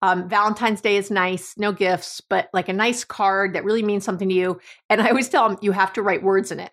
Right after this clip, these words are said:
So he's very good. The, those are, what, the three days a year. He gets me a card, which is fine. And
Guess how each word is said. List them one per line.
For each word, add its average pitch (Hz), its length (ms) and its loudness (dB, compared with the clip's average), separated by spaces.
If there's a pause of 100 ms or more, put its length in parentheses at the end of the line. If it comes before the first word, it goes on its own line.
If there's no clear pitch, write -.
(160)
So 285 160 2
he's 247 220 2
very 262 420 2
good. 185 400 0
The, 190 240 2
those 220 280 2
are, 220 260 -2
what, 220 320 0
the 202 40 -8
three 220 240 -8
days 208 240 2
a 190 60 -2
year. 165 340 -2 (380)
He 214 80 -2
gets 208 300 0
me 233 80 4
a 226 60 2
card, 170 440 0 (200)
which 190 200 0
is 214 100 -8
fine. 160 420 0 (460)
And 214 300 2